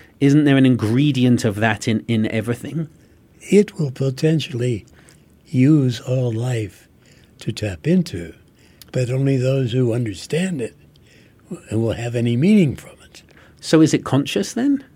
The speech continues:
Speaker 2: I don't even understand, uh,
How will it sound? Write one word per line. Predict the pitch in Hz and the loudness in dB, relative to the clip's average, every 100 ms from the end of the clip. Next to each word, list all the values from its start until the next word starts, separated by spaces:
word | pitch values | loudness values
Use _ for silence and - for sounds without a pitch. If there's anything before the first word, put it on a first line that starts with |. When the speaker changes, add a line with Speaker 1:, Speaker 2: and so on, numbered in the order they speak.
| _ _ _ _ _ _ _ | _ _ _ _ _ _ _
Speaker 2:
I | 139 | -8
don't | 131 135 | -6 -4
even | 151 127 135 | -2 -2 -4
understand, | 139 131 120 - 127 127 113 104 - _ _ _ _ - | -4 -4 -6 -4 -2 -2 -4 -8 -12 _ _ _ _ -12
uh, | 127 107 | -10 -8